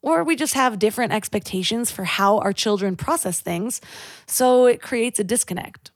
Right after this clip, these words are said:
which can cause all sorts of issues. Our kids might shut down or act out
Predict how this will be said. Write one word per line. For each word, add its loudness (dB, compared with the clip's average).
which -10
can -6
cause 0
all 2
sorts -4
of -6
issues. -8
Our -2
kids -2
might -10
shut -4
down 0
or -2
act -6
out 4